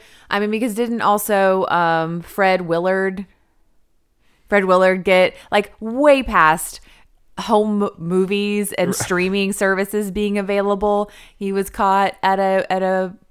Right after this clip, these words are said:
Speaker 1: at a porno, like, a, probably a last standing porno theater.
Speaker 2: <laughs>
Speaker 1: Um, it's like, oh, what,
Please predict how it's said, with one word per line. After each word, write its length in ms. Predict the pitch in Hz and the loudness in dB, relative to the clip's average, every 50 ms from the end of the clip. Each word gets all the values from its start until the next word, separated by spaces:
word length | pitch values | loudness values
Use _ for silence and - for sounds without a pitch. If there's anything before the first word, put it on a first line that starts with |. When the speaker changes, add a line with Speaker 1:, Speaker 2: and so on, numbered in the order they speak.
| _ _ _ _ - | _ _ _ _ -6
Speaker 1:
at 80 | 190 196 | -4 -4
a 60 | 196 | -4
porno, 380 | - 220 202 196 202 196 190 - | -4 -4 -4 -2 -2 -2 -2 -2
like, 160 | 165 165 165 | -2 -2 -2
a, 100 | 170 165 | -2 -4
probably 320 | 165 190 175 175 175 175 | -2 0 0 2 2 2
a 80 | 170 170 | 2 2
last 720 | 165 160 156 151 147 151 160 170 170 - - - - - - - | 2 2 2 4 6 6 4 2 0 -4 -12 -14 -16 -18 -18 -16
standing 500 | - - - 175 160 156 156 165 170 175 | -14 -10 -8 -6 -6 -6 -4 -6 -6 -6
porno 340 | 170 - 170 170 175 175 175 | -6 -6 -6 -4 -4 -4 -6
theater. 580 | 175 - 180 180 180 180 190 190 185 185 190 - - | -6 -6 -6 -4 -4 -4 -2 -4 -4 -4 -6 -10 -14
Speaker 2:
<laughs> 40 | - - - - - - - - - _ _ - | -16 -16 -16 -18 -20 -20 -20 -20 -20 _ _ -4
Speaker 1:
Um, 360 | - 180 180 170 160 156 156 165 | -2 0 2 2 2 0 0 -2
it's 180 | - - - | -4 -4 -4
like, 160 | 226 220 - - - | -4 -4 -4 -2 -2
oh, 420 | 262 240 220 214 208 196 196 190 | 0 2 4 4 4 4 4 2
what, 220 | - - 202 - | 0 -2 -4 -6